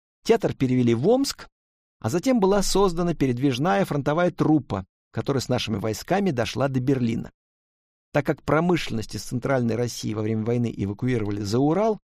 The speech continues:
и обратно везти не собирались, было решено поднимать культуру промышленных гигантов, и театр Вахтангова перевели в Новосибирск.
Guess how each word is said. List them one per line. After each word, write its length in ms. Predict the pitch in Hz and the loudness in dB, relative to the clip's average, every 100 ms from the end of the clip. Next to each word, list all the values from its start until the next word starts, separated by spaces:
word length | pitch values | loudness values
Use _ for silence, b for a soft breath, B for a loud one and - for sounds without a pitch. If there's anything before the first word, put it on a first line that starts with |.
| _ _ _ - | _ _ _ -6
и 80 | 151 | -2
обратно 400 | 175 214 180 120 | 0 0 2 0
везти 380 | 117 127 - 120 | 0 -4 -2 0
не 120 | 120 | 0
собирались, 600 | - 135 170 240 180 - _ _ _ _ - | -2 -2 0 0 -2 -4 _ _ _ _ -2
было 240 | 170 262 | 2 4
решено 360 | 202 - 202 220 | 4 2 0 0
поднимать 460 | 143 127 160 185 | 0 0 2 0
культуру 480 | - 120 - 202 190 | 0 -2 0 0 0
промышленных 680 | - 113 110 143 - 139 131 | -2 -2 2 0 0 -2 -2
гигантов, 680 | 113 101 110 127 - 101 - _ _ _ - | -2 -2 0 0 -4 -14 -18 _ _ _ -4
и 60 | |
театр 260 | 123 170 113 | 0 0 2
Вахтангова 680 | 107 - - 190 214 185 170 | -2 -2 -2 0 0 0 0
перевели 600 | - 110 107 107 151 190 _ | 0 0 0 2 0 0 _
в 100 | 101 | -2
Новосибирск. 760 | 117 123 - 123 - - - | -2 -2 -2 -2 -2 -4 -12